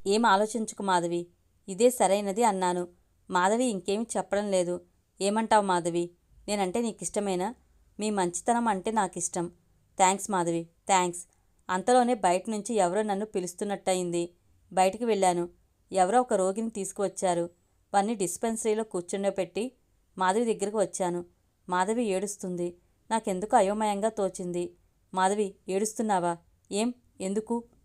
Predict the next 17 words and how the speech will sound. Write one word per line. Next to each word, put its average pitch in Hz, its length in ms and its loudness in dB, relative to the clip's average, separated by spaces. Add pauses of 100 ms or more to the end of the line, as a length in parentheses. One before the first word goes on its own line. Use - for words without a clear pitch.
(240)
అడిగాను. 185 480 0 (520)
జవాబు 196 440 2
ఇవ్వక 208 460 -2 (240)
మౌనంగా 202 400 0
తలెత్తింది. 180 760 -4 (520)
"ఆనందమా? 190 580 0 (460)
ఈ 220 80 2
ఆనందం 220 420 2
నీ 226 100 0
ఒక్కరికే 202 460 -2
కాదు, 180 340 -2 (380)
నాకు 185 260 0
కూడా. 185 260 0 (400)
వెళ్ళి 208 200 0
ఇంటికి 175 440 -6 (320)
నిశ్చింతగా 226 540 0
ఉండు. 185 340 -4